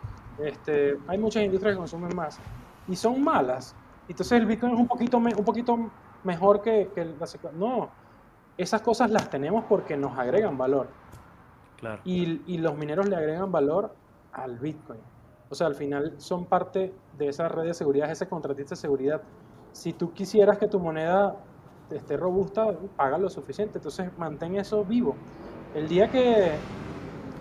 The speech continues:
Speaker 1: que eso lo apaguemos, el Bitcoin puede caer tranquilamente de valor porque los mineros se fueron a minar, a, no sé,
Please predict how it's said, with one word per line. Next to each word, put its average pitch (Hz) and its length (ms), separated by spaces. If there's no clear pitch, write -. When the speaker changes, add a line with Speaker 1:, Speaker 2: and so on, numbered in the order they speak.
Speaker 1:
que 165 220
eso 220 280
lo 170 120
apaguemos, 185 680
el 180 120
Bitcoin 190 300
puede 185 320
caer 151 280
tranquilamente 165 520
de 165 100
valor 139 280
porque 147 320
los 156 160
mineros 156 300
se 190 80
fueron 170 440
a 170 100
minar, 151 380
a, 160 300
no 147 60
sé, 135 320